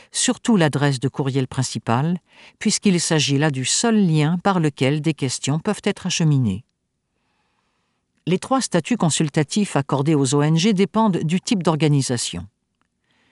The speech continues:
Le statut général est donné aux O N G représentant d'importants segments de population dans plusieurs pays.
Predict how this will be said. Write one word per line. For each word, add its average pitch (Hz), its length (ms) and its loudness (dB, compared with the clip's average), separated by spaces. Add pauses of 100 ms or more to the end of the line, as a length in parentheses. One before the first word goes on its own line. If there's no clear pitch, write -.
(360)
Le 127 140 2
statut 143 400 -2
général 151 640 2 (400)
est 156 80 2
donné 202 320 4
aux 151 180 4
O 180 100 4
N 151 160 2
G 175 200 2
représentant 175 640 0
d'importants 196 560 0
segments 139 500 2
de 127 140 2
population 147 720 0
dans 165 180 0
plusieurs 151 500 0
pays. 107 480 -4